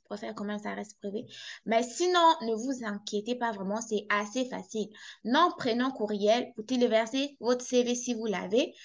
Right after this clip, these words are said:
Et vous cliquez là-dessus, vous allez avoir d'autres questions qui sont assez faciles. C'est des oui ou non, oui ou non, oui ou non, oui ou non, ok ? Donc, voilà. Ensuite, ce que vous devez savoir, en fait, si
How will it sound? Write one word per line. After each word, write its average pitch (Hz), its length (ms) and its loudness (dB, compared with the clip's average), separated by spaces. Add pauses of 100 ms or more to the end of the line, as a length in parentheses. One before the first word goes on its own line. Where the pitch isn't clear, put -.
(320)
Et 330 280 6
vous 226 160 -4
cliquez 247 320 -2
là-dessus, 262 320 0
vous 240 140 -2
allez 202 160 2
avoir 220 280 2
d'autres 240 220 -2
questions 208 280 -6
qui 226 120 -10
sont 240 140 -2 (280)
assez 202 260 0
faciles. 247 460 -2
C'est 233 160 0 (240)
des 214 160 6
oui 262 320 4
ou 240 80 -2
non, 233 220 0 (100)
oui 220 300 0
ou 240 80 -2
non, 220 240 -4
oui 240 260 -2
ou 226 80 -4
non, 214 240 -2
oui 226 240 -6
ou 220 100 -2
non, 208 100 -4 (100)
ok ? 202 160 -6 (340)
Donc, 208 480 0
voilà. 202 460 2 (580)
Ensuite, 392 500 6
ce 285 80 -6
que 480 200 6
vous 320 60 2
devez 240 220 4
savoir, 269 360 2
en 214 100 0
fait, 254 340 2
si - 120 6